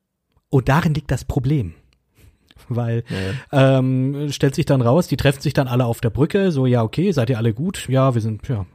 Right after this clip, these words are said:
Speaker 1: uns geht's gut. Passt. Und, ja, Bo-Katan dann so, ja,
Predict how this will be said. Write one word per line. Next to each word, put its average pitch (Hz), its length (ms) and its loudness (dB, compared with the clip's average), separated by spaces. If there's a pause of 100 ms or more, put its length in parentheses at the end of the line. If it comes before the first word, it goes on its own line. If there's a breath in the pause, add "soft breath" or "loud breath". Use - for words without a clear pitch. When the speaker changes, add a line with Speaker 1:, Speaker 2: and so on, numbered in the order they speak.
(120)
Speaker 1:
uns 117 180 -6
geht's - 200 -4
gut. 247 220 0 (600 loud breath)
Passt. - 420 0 (760 soft breath)
Und, 156 720 4 (1000)
ja, 131 320 2
Bo-Katan 135 1000 0
dann 156 160 0
so, 156 440 0
ja, 135 240 0